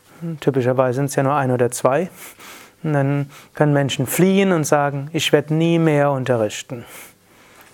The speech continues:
Zweite Möglichkeit, kämpfen, den Teilnehmer kritisieren. „Ihr habt ja gar keine Ahnung.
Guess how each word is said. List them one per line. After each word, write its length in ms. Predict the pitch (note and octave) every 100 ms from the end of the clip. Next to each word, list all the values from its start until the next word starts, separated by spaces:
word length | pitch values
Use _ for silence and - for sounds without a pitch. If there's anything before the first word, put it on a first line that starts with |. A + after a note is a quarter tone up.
| -
Zweite 380 | - C#3+ C#3 C#3
Möglichkeit, 840 | C3+ B2+ C3 - C3 B2+ D3 - -
kämpfen, 580 | D#3+ D#3 D3+ E3 E3+ - -
den 160 | C3
Teilnehmer 560 | B2 D3 C#3+ C#3+ C3 B2
kritisieren. 580 | - C3 B2+ A#2 B2 A#2+
„Ihr 80 | D3+
habt 160 | D#3
ja 80 | D3
gar 240 | C3+ C#3
keine 300 | D3 D3 C3+
Ahnung. 480 | C3+ C3 C3 A#2+ A2